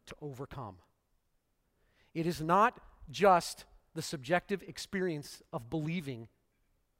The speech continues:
that helps us understand what God wants for us. It is, it is rather understanding that we must believe in the person and the work of Jesus Christ.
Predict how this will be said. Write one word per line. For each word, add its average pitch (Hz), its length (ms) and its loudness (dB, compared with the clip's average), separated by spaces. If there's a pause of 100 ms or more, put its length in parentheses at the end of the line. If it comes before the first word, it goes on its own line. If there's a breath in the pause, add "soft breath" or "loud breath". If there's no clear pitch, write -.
(340)
that 156 100 -4
helps 170 280 0
us 214 160 -4
understand 170 600 -6
what 143 160 -8
God 143 320 -2
wants 139 220 -10
for 110 220 -14
us. 110 260 -16
It 160 140 -6
is, 151 200 -6 (540)
it 185 140 0
is 165 320 0 (720)
rather 196 520 12
understanding 196 680 2
that 151 160 0
we 151 100 -4
must 151 300 -4
believe 165 520 -4 (460)
in 147 160 -10
the 131 80 -10
person 170 560 -8 (260)
and 143 160 -10
the 135 60 -12
work 131 460 -8
of 117 120 -16
Jesus 123 400 -16
Christ. - 520 -20